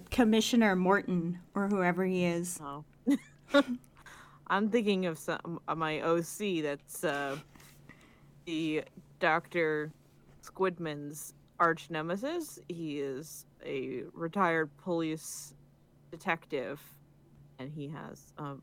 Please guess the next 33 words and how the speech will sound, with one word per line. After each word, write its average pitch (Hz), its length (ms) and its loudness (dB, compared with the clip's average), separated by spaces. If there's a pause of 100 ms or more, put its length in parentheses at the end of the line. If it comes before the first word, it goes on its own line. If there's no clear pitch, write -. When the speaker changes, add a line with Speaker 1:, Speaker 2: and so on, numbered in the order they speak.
(100)
Speaker 2:
he's 151 220 -10
mo-, 160 100 -4
he's 180 280 0
mostly 139 400 -2
mustache. - 720 -12 (800)
Speaker 1:
Okay. 240 540 -2 (920)
I, - 60 -8 (320)
I, 262 440 6
I, 302 200 8 (160)
I, 302 140 6 (100)
I'm 302 240 6
so 381 280 4
glad 269 460 8
that 220 200 0
you're 240 340 2
coming 247 340 2
up 240 140 2
with 233 160 -4
all 226 120 2
these 220 200 0
beautiful 220 400 -2
characters 202 600 -4
that 185 200 -2
we 208 140 -4
must 202 280 -6
draw 175 460 -2 (760)
at 196 140 -2
some 185 240 2
point. 170 240 2
Speaker 2:
I'm, 170 300 -4 (280)
I'm 160 160 -8
saying, 233 260 -8 (120)
uh, 165 80 -6